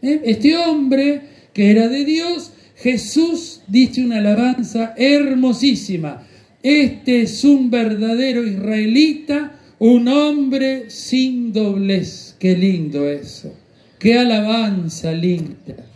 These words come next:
Qué lindo epitafio para que el día que nosotros nos vayamos de este mundo nos recuerde. Personas sin doblez,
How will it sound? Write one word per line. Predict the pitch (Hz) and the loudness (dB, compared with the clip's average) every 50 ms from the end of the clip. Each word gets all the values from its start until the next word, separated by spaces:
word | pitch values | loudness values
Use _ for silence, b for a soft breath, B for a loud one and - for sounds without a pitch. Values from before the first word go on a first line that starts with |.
| _ b b b b b - | _ b b b b b 2
Qué | 226 226 | 2 4
lindo | 220 233 262 254 247 226 226 | 4 4 2 2 2 2 2
epitafio | 220 208 214 - 202 - - - 247 254 247 208 160 - - - - 156 143 143 135 135 - b b b b b _ | 2 2 0 -4 -6 -6 -4 -4 -2 0 0 -2 -4 -6 -10 -16 -12 -10 -8 -8 -8 -8 -10 b b b b b _
para | 170 175 180 185 180 - | -4 -2 -2 -2 -4 -2
que | 185 | 0
el | 185 185 190 | 0 2 2
día | 185 226 226 220 214 - | 4 4 4 2 2 0
que | - 185 185 | -4 -4 -4
nosotros | 180 185 180 165 - 214 214 214 214 - - 190 190 180 | -2 -2 -4 -4 -2 -2 -2 -2 -2 -2 -4 -4 -2 -2
nos | 185 180 170 | -2 -2 0
vayamos | 185 180 180 - 214 226 226 214 196 185 180 | 0 0 0 0 0 2 2 2 2 2 2
de | 196 | 2
este | 185 165 175 190 180 175 | 0 0 0 -2 -2 2
mundo | 180 208 226 240 247 254 247 240 220 247 247 254 254 - B B B B B B B B | 4 4 4 4 4 2 0 0 2 2 2 2 0 -4 B B B B B B B B
nos | 175 185 180 160 165 | 0 0 0 0 0
recuerde. | 170 180 170 - - 185 190 190 190 185 170 156 143 131 123 127 127 127 127 b b b b _ | -4 -6 -6 -6 -4 0 2 4 4 2 2 -2 -4 -8 -10 -12 -14 -14 -16 b b b b _
Personas | 190 196 190 185 - - - - - - - - - 196 175 | -2 0 0 0 -4 -6 -8 -10 -10 -10 -10 -4 -2 0 0
sin | - - 180 175 170 170 | 0 -2 -2 -2 0 0
doblez, | 160 165 165 160 165 170 170 175 175 165 143 127 120 - - - - | 0 2 2 2 0 2 2 2 2 2 0 -2 -6 -12 -18 -20 -20